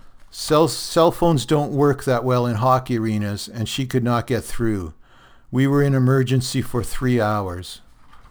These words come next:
When I was allowed to get up and get dressed, they were prepping Amanda for the ambulance.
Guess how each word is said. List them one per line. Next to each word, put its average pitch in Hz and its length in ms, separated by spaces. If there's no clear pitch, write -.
When 120 160
I 143 140
was 170 160
allowed 151 380
to 127 80
get 135 200
up 135 280
and 123 140
get 123 180
dressed, 120 600
they 120 140
were 117 120
prepping 131 460
Amanda 123 420
for 127 160
the 120 120
ambulance. 110 680